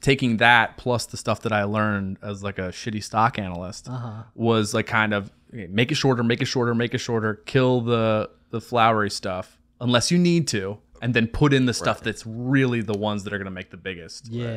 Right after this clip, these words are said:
Speaker 2: yeah.
Speaker 1: biggest hits."
Speaker 3: Oh yeah, that's actually a
Speaker 2: Yeah, it's a
Speaker 3: <laughs> that's
Speaker 2: really
Speaker 3: a great
Speaker 2: good, yeah.
Speaker 3: lesson to
Speaker 2: Yeah.
Speaker 1: Yeah, 'cause,
Speaker 3: Oh.
Speaker 1: I mean, like, my, I would just get, I was like, I only, I made it a page and a half. You're like, "Cut it down to a page." I'm like, "How the hell am I supposed to do
Speaker 2: <laughs>
Speaker 1: this?"
Speaker 2: Yeah, yeah.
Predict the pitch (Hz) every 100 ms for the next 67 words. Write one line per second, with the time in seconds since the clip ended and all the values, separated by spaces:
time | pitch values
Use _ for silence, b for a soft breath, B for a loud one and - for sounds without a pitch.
0 | 107 104 104 107 - 90 - - - 139
1 | - 135 - 123 - 120 120 113 120 160
2 | - - - - - 113 120 110 123 117
3 | 117 120 117 147 139 123 131 117 85 -
4 | - 143 143 143 135 131 131 131 123 135
5 | 127 123 123 120 - - 131 110 - 123
6 | 117 131 - 123 135 123 110 131 120 110
7 | 110 98 92 - - 143 139 135 139 131
8 | - 131 113 78 - - 139 170 143 147
9 | 156 143 127 131 - 120 117 135 - 139
10 | 123 113 113 110